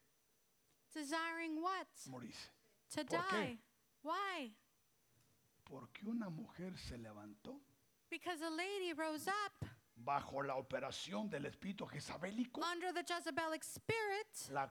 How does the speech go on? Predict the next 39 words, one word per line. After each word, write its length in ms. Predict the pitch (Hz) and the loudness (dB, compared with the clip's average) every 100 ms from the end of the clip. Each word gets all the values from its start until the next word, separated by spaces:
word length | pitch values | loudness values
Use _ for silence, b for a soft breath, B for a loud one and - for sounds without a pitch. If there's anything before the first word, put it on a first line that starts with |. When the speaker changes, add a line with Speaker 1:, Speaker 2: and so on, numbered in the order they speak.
| - | 0
Speaker 2:
cual 360 | - 196 220 220 | 4 4 2 2
había 300 | 151 165 175 | 2 4 4
sido 180 | 196 190 | 4 2
tomada 580 | 170 156 165 185 170 156 | 0 2 6 6 6 2
cien 420 | - 196 226 220 | 0 2 2 2
por 180 | 170 - | 0 2
ciento 280 | 202 208 | 2 2
por 100 | 190 180 | 0 2
este 100 | 160 | 2
espíritu. 520 | - 330 294 - - - - | 6 8 8 4 -10 -10 -4
Speaker 1:
which 220 | 349 330 | -2 2
was 200 | 349 - | 0 2
taken 400 | 381 415 381 330 | 0 2 2 2
one 100 | 349 | 2
hundred 340 | 339 381 370 - | 2 2 2 0
percent 360 | 359 - 370 | 0 2 2
by 160 | 349 349 | 4 2
the 80 | 339 | 0
spirit. 560 | - - 427 427 392 | -4 2 4 6 6
Speaker 2:
Y 120 | 381 208 | 6 8
le 140 | 220 | 10
dijo, 360 | 254 285 254 240 | 10 10 10 12
"Mañana 440 | 240 254 349 381 | 10 12 12 12
a 40 | 269 | 12
esta 300 | - 269 233 | 12 12 12
hora 340 | 226 180 147 339 | 12 10 6 2
Speaker 1:
And 100 | 392 | 2
he 120 | 403 | 2
said, 220 | - 403 | 4 2
"Tomorrow 500 | - 392 392 427 415 | 2 4 4 6 6
at 80 | 415 | 4
this 240 | 415 403 - 427 466 | 2 0 2 6 8
Speaker 2:
te 80 | 466 | 12
Speaker 1:
time, 80 | - | 12
Speaker 2:
mataré." 600 | 311 392 339 330 220 143 - - | 12 12 12 12 8 4 -4 2
Speaker 1:
I 120 | 403 415 | 2 2
will 100 | 427 | 0
kill 160 | - 466 494 427 415 | 2 6 6 6 4
you." 340 | 370 277 233 | 4 4 0